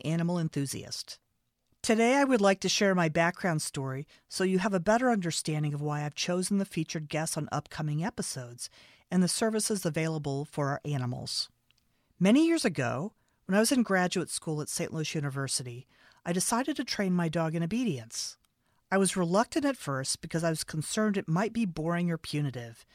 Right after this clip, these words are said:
and I wanted to have fun with my puppy. I was surprised at how much fun obedience class was, and it was the beginning of a fun ride. My first lesson learned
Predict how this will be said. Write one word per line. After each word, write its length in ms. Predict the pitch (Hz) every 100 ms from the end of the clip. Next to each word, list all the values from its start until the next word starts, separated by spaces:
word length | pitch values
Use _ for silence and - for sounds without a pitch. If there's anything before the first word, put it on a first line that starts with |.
| - - _ _
and 80 | 185
I 40 |
wanted 300 | 208 220 285
to 60 | 247
have 180 | 208 185
fun 280 | - 185
with 140 | 180 -
my 120 | 160
puppy. 520 | - 226 - - - _ _ _ _ _ -
I 80 |
was 100 | 185
surprised 600 | 180 196 - 226 254 285
at 60 | 254
how 140 | 208
much 280 | 208 196 -
fun 180 | - 180
obedience 460 | 165 170 165 160 -
class 420 | - 151 143 -
was, 480 | 139 120 113 - - - - _
and 80 | 226
it 60 | 359
was 100 | 294
the 80 | 180
beginning 460 | 160 143 147 156
of 100 | 160
a 60 | 143
fun 340 | - 190 214
ride. 520 | 196 170 156 117 113 - _ _ _ _ _ _
My 80 | 175
first 380 | - 359 -
lesson 460 | 185 156 - 151 139
learned 340 | 135 120 127